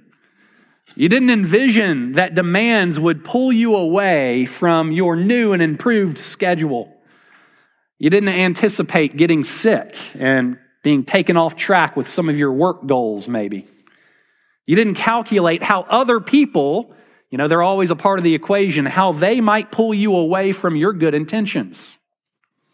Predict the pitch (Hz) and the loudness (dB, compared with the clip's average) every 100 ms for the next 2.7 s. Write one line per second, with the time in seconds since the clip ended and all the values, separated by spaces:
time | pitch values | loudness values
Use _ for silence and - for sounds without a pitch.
0 | _ _ _ _ _ _ - 165 247 262 | _ _ _ _ _ _ -4 2 4 4
1 | 156 127 120 135 - 180 208 175 185 139 | 2 2 0 -2 -4 -2 0 0 -2 -2
2 | - - 226 233 - 233 208 | -6 -2 0 0 2 0 0